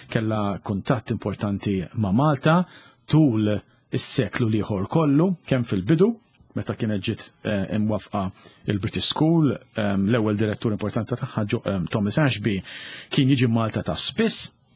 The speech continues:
Malta kienet kolonja Ingliża, l-Akkademja Britannika kellha links importanti anke minħabba li Ashby kien ħabib personali ta' Temi Zammit,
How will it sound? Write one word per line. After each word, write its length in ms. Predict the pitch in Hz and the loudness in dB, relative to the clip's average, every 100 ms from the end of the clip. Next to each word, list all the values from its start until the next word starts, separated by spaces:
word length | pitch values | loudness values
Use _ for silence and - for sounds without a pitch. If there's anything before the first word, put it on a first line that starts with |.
| - | -4
Malta 240 | 110 - | -2 -2
kienet 200 | - 104 | -2 -4
kolonja 360 | - 98 101 139 | -2 0 2 2
Ingliża, 480 | 160 202 170 170 165 160 - - - _ _ | 4 4 2 4 2 0 -10 -20 -20 _ _
l-Akkademja 520 | 277 131 113 110 107 | -2 0 0 0 0
Britannika 600 | 104 123 151 117 107 101 92 | 0 2 2 0 -2 -4 -4
kellha 300 | 117 104 101 | -2 -2 0
links 240 | 98 90 | -2 -2
importanti 560 | 92 - 104 123 101 101 | -2 -2 -2 -2 -2 -2
anke 260 | 110 107 98 | -2 -2 -2
minħabba 440 | 95 117 92 101 | 0 -2 -2 0
li 140 | 98 95 - _ | 0 -2 -6 _
Ashby 300 | 117 98 98 | -2 -2 -4
kien 220 | - 104 92 | -2 -2 -2
ħabib 320 | 107 95 98 | -2 -2 -2
personali 500 | 104 95 101 104 92 | -4 -2 0 0 -2
ta' 120 | 92 | -4
Temi 240 | 95 104 107 | -2 -2 0
Zammit, 400 | 165 123 117 | 2 2 2